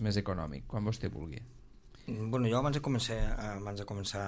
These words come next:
Speaker 2: a parlar de,
Speaker 1: Té
Speaker 2: de
Speaker 1: tres
Speaker 2: l'aspecte
Speaker 1: minuts, els
Speaker 2: Sí,
Speaker 1: pot
Speaker 2: sí.
Speaker 1: utilitzar.
Speaker 2: Com vulgui, no? Vull dir, l'aspecte social, m'agradaria recordar que, bueno, ens recorda molt les paraules del Mundo,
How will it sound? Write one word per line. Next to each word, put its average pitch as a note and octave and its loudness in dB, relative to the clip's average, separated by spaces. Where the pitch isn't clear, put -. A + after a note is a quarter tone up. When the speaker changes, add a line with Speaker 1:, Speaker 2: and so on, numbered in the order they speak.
Speaker 2:
a - -6
parlar G2 0
de, G2 -2
Speaker 1:
Té B2+ 6
Speaker 2:
de B2 8
Speaker 1:
tres B2+ 6
Speaker 2:
l'aspecte B2 10
Speaker 1:
minuts, A#2+ 6
els G#2+ 2
Speaker 2:
Sí, C#3 12
Speaker 1:
pot B2 10
Speaker 2:
sí. C#3+ 12
Speaker 1:
utilitzar. A#2+ 6
Speaker 2:
Com A2 4
vulgui, F#2+ 2
no? C#3+ 2
Vull G2+ 0
dir, G2+ 2
l'aspecte A2+ 2
social, A#2 8
m'agradaria A#2+ 8
recordar B2+ 6
que, A#2 6
bueno, A2 4
ens A2+ 2
recorda C3 8
molt C3+ 10
les A2+ 6
paraules A#2 6
del G#2+ 6
Mundo, A#2 8